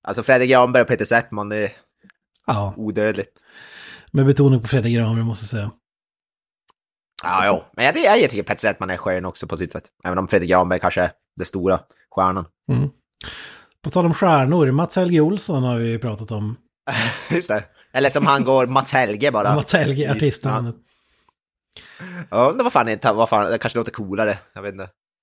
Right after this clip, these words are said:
Speaker 2: Ja.
Speaker 1: Vad är det för, <laughs> du ser framför mig så här Tarantino när han sitter och säger, "This Mats Helge."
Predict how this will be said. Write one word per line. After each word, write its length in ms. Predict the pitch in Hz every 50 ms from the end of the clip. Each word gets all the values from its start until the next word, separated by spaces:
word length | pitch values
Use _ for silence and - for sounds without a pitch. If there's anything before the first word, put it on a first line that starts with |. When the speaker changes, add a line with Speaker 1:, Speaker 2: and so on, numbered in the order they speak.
| _ _ _ _ _ _ _ _ _ _ -
Speaker 2:
Ja. 480 | 143 156 190 214 247 285 294 294 294 _ _ - 180 165 -
Speaker 1:
Vad 120 | 127 131
är 80 | 139 139
det 60 | 139
för, 140 | - 165 - 165 127 98 - - - - - 254 233
<laughs> 440 | - - - - - - 220 202 -
du 120 | - 143
ser 140 | 131 170 165
framför 240 | - 151 135 120 170
mig 100 | 170 147
så 60 | 131
här 60 | 123
Tarantino 520 | - 147 131 117 110 104 - 120 127 120 110
när 60 | 107
han 120 | 107 110
sitter 280 | - 117 107 - 113 107
och 120 | 107 104 85 110 _ - 90 85 104 -
säger, 160 | 110 117 117 - _ _ -
"This 240 | 147 147 135 - -
Mats 340 | 131 156 160 - - - -
Helge." 540 | - 160 170 180 156 127 - 113 90 90